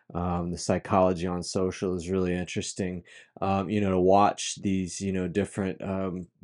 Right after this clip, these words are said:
different modalities or different substances kinda go viral and catch on. And then, um, you know, all these things. But again, what I'm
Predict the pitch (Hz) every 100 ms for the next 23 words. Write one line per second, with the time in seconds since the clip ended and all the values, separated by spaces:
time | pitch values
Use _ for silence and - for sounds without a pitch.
0 | 76 - - 110 92 90 98 95 98 98
1 | 92 95 95 90 95 92 - 98 - -
2 | 92 - - 95 - 95 92 87 - 95
3 | 90 95 87 90 90 90 90 90 90 85
4 | - - 98 87 87 87 87 90 90 87
5 | - - - - _ _ - 95 98 95
6 | 90 101 - _ 117 107 107 104 98 -
7 | 101 90 - 101 98 95 80 117 110 98
8 | 101 - - 104 120 135 139 135